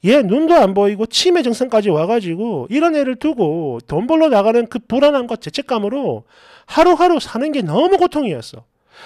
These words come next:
또 당시에 나는 얘가 떠날 때까지 결혼도 안 할 거라고 내 스스로 다짐을 했거든. 왜? 맨날 똥칠하고 아무것도 혼자 못하는 얘를 데리고 신혼생활을 한다는 거. 이거 절대 못할 짓이잖아.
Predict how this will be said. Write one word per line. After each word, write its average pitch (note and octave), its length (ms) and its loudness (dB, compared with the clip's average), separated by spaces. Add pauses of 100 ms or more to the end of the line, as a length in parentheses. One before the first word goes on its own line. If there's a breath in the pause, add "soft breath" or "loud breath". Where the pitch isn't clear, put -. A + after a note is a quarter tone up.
(120)
또 D4+ 140 2
당시에 A3+ 500 0
나는 A3 380 0
얘가 A#3+ 260 2
떠날 D#4 320 2
때까지 G3 520 -2
결혼도 C#4 340 2
안 D3 100 -2
할 G#3 120 -2
거라고 B3 400 0
내 A#3+ 180 2
스스로 C#4 300 -2
다짐을 C4+ 400 0
했거든. D3 360 -6
왜? F#3 520 0 (440 soft breath)
맨날 D#4 440 2
똥칠하고 C#4 720 -2
아무것도 E4+ 640 2
혼자 D4 260 0
못하는 G#3+ 420 -4
얘를 B3+ 240 0
데리고 G3 440 -2
신혼생활을 B3+ 680 0
한다는 B3+ 340 -2
거. A2+ 180 -16 (340 loud breath)
이거 F3 180 -2
절대 E4+ 420 2
못할 A#3 340 -4
짓이잖아. G3 580 -4